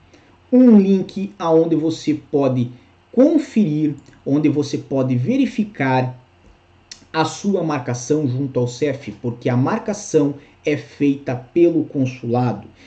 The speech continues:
E essa marcação é dentro daquele prazo de cento e vinte dias, ou seja, você pede um visto no seu país de origem, aguarda pelo visto,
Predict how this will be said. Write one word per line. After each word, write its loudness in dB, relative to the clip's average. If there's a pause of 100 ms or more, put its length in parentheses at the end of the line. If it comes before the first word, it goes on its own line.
(200)
E 2
essa 0
marcação -4
é 0
dentro -4
daquele -4
prazo -4
de -12
cento -8
e -6
vinte -4
dias, 2
ou 4
seja, 2 (920)
você 2
pede 2
um 2
visto 2
no -2
seu 2
país -4
de -4
origem, 0
aguarda -2
pelo 0
visto, -6